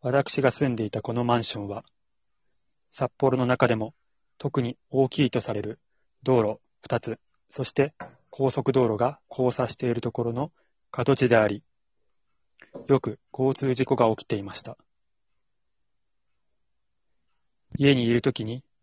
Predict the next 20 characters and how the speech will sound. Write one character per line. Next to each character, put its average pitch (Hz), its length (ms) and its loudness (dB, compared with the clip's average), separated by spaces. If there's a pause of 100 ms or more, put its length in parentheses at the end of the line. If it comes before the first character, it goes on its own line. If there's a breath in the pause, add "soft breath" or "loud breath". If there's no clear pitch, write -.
(480)
交 123 200 -2
通 127 160 -2
事 120 100 -2
故 117 120 -2
の 110 120 -8 (720)
ド 147 120 8
ー 127 160 4
ン 117 40 0
と 107 120 -6
い 104 100 -6
う 98 40 -8 (840)
音 127 200 0
を 110 100 -2 (380)
聞 120 100 -8
い - 20 -6
た 117 100 0
り、 101 160 -4 (3000)
上 135 120 2
の 127 100 2
物 120 120 2